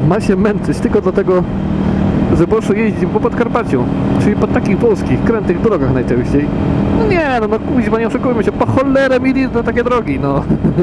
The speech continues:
Wiecie, co innego, gdybym, nie wiem, chciał jechać do drugi koniec Polski, na Mazury, nad morze, nawet do tego Zakopca autostradą. Wtedy się zgodzę, wtedy mogę kupować sześćsetę, litra, tak,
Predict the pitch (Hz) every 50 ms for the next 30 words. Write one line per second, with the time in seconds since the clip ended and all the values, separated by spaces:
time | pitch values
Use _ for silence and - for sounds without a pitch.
0 | 180 175 - - - - - - - - - - - - - - - - - -
1 | - 247 247 240 208 175 165 196 196 202 - 233 - 208 208 185 - 196 190 196
2 | 196 202 196 185 180 156 139 - - - 208 196 175 185 185 175 196 165 143 -
3 | - - - - - - - 156 160 175 170 175 190 190 170 - 175 165 160 151
4 | - 160 175 160 139 - - 127 120 - - - 147 165 190 208 214 214 202 185
5 | 202 185 147 127 117 - 123 135 151 165 190 214 226 220 220 220 214 180 147 123
6 | 113 107 98 95 - - - 190 - - - - - - - - - - - -
7 | - - - - - - - - 156 175 185 190 190 190 190 180 190 175 196 -
8 | - 208 196 - 185 156 147 139 - - - 143 127 120 90 - - - - -
9 | - - - - - - - - - - - - - - - - - - - 135
10 | 139 151 185 - 262 240 - 262 214 165 139 117 - - - - 196 226 247 226
11 | 220 208 202 185 185 - - 190 190 175 156 131 - - 131 123 180 190 - 190
12 | 180 180 160 139 147 160 - 156 147 151 147 151 - 139 113